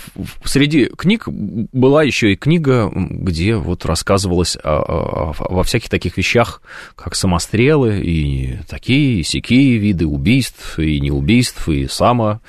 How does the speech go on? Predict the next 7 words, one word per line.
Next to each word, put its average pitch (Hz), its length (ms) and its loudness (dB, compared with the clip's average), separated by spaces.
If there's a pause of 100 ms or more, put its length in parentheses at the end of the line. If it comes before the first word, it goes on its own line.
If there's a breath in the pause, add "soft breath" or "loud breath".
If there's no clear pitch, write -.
(440 loud breath)
известно 87 400 0
чего. 87 300 4 (320 loud breath)
Э, 92 180 0 (840)
это 175 540 2 (440)
частая 87 640 0
довольно-таки 104 960 0
ситуация, 101 720 0